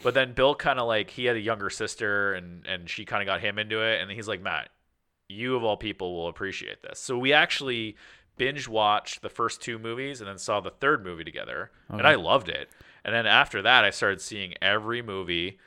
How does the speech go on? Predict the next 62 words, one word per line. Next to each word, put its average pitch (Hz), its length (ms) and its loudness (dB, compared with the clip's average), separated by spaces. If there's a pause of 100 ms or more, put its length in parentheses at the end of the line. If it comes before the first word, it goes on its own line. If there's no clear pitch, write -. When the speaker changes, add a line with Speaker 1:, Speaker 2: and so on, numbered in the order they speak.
(420)
Speaker 1:
But 104 120 -2
then 147 140 10
what 139 100 8
really 120 480 6 (100)
ticked - 280 -2
me 101 120 -4
off 98 540 0
was 107 240 -4
that 104 160 4
when 101 100 -4
Hollywood 107 460 2
started 98 380 0
splitting 107 600 -2
movies 113 380 -4
up. 170 260 0 (140)
Speaker 2:
Oh, 104 100 2
the 101 80 4
last 95 280 2
Speaker 1:
So 101 200 2
the, - 20 2
Speaker 2:
movie? 107 140 2
Speaker 1:
yeah, 131 140 6
the 104 60 -2
last 117 240 4
movie's 117 220 -6
in 101 120 -10
two 120 180 -8
parts. 131 400 6
I 123 60 0
got 117 200 0
so 147 240 2
angry, 123 340 4
I 107 40 10
actually 123 300 4
read 107 560 4
the 104 80 -2
last 107 340 4
book. - 380 -2 (180)
I'm 117 120 -2
like, 110 300 2 (120)
"I 160 80 6
don't 214 100 4
even 170 100 0
need, 139 140 0
I 147 60 6
don't 180 120 6
even 135 120 2
want 113 300 6
to," - 60 -14
and 123 100 4
I, 131 100 4
and 143 120 4
I 135 100 4
like 160 240 0
the 156 80 2
book 151 240 2
so 165 240 -2
much 156 240 -2
better 160 220 4
than 156 140 -2
the 131 60 0
movie 151 600 2